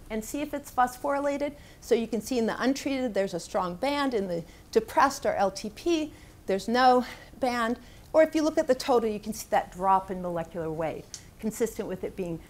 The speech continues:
dephosphorylated. So to try to understand more about how, what's happening, we've undertaken, um, a very large,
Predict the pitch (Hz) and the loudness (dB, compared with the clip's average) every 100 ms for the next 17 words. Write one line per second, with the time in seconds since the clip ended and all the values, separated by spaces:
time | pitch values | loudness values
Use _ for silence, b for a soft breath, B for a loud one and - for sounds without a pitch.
0 | B 185 180 170 156 - 214 214 185 131 | B -6 -4 -2 -4 -2 2 2 2 -4
1 | - - B B B B - 311 311 - | -10 -16 B B B B 2 2 2 4
2 | 370 370 277 277 285 - 262 247 330 440 | 6 6 4 4 2 0 2 4 6 6
3 | 370 302 220 254 226 240 240 - 403 440 | 8 6 6 4 4 4 4 4 6 6
4 | 359 247 214 - B B - 254 240 262 | 4 0 -2 -10 B B 0 2 4 4
5 | 269 - 262 240 226 226 B B - 233 | 4 2 2 4 2 0 B B 2 2
6 | 220 208 B B B B - 220 247 233 | 2 -2 B B B B 4 8 8 8
7 | 208 208 220 240 302 262 | 6 6 8 8 6 2